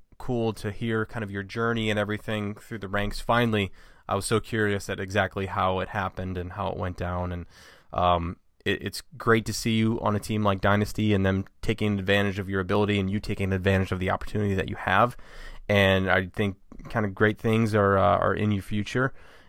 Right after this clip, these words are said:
And I wish you the best of luck, man. And I, I just think it's, it's cool to see somebody in your position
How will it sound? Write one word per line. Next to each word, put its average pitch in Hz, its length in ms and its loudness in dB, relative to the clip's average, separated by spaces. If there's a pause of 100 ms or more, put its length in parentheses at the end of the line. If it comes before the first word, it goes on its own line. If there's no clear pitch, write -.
(140)
And 101 640 4 (200)
I 95 160 -2
wish 110 260 -2
you 120 60 -2
the 110 80 -2
best 107 260 0
of 98 100 -8
luck, 107 240 -2
man. 98 200 -2
And 95 120 -4
I, 95 220 -2
I - 20 -4
just 95 220 -8
think 98 220 -8
it's, - 340 -10 (220)
it's 110 160 -8
cool 135 380 -2
to - 140 -10
see 113 380 -4
somebody 107 420 -2
in 98 80 -2
your 98 120 -4
position 98 640 -4